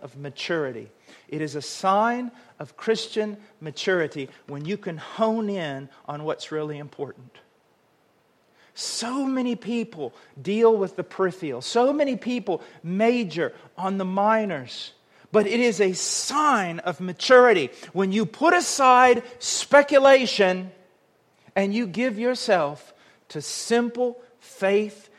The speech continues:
and obedience with regard to the revealed will of God. Give me that simple man. Give me that simple sister in Christ who simply desires to know what God has revealed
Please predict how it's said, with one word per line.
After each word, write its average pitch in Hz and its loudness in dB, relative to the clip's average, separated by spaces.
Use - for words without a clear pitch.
and 156 -10
obedience 208 -6
with 147 -12
regard 180 0
to 151 -18
the 131 -12
revealed 170 -6
will 170 -4
of - -20
God. 143 -4
Give 302 2
me 208 0
that 165 -6
simple 175 -4
man. 143 -6
Give 262 4
me 294 0
that - 2
simple 247 -2
sister 220 0
in 170 -6
Christ 156 -2
who 202 -4
simply 240 2
desires 214 6
to 185 -8
know 214 2
what 190 4
God 226 6
has 269 6
revealed 180 4